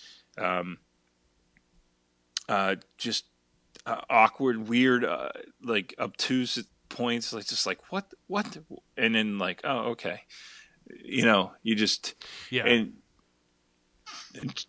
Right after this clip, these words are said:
Speaker 1: just the awkward heroicism, I guess.
Speaker 2: Yeah. Uh, uh, <laughs> Elijah Wood was <laughs> so funny in this.
Speaker 1: It was,
Speaker 2: Like,
Speaker 1: it was the best.
Speaker 2: yeah.
Speaker 1: It was the best.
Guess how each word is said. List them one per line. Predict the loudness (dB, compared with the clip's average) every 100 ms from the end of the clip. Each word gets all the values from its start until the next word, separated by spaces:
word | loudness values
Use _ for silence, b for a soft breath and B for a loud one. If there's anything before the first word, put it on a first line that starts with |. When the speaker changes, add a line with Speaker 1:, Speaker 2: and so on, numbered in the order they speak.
| 2
Speaker 1:
just | 4 4 4
the | 2
awkward | 8 8 8 4 4 4 2 -6 -12 _ B B B B B -12 -10 -4
heroicism, | -2 2 6 6 4 2 -2 -8 -10
I | -10
guess. | -8 -8 -8 -12 -14
Speaker 2:
Yeah. | -14 -14 -16 -20 -12
Uh, | -8 -6 -6 -8 -10 -14 -18
uh, | -18 -18 B B B B B B B _ _ _ _ _ _ _
<laughs> | B B B B B -20 -20 _ -14
Elijah | -12 -4 -2 -2 -4
Wood | -6 -6
was | -8 -6
<laughs> | -6 -6
so | -8
funny | -10 -8 -10 -10
in | -16 -18
this. | -16 -2
Speaker 1:
It | 2
was, | 2 0
Speaker 2:
Like, | 4
Speaker 1:
it | 6
was | 6 2
the | 0
best. | 2 2 0
Speaker 2:
yeah. | -6 -6
Speaker 1:
It | -4
was | -8
the | -8
best. | -4 -4 -6 -16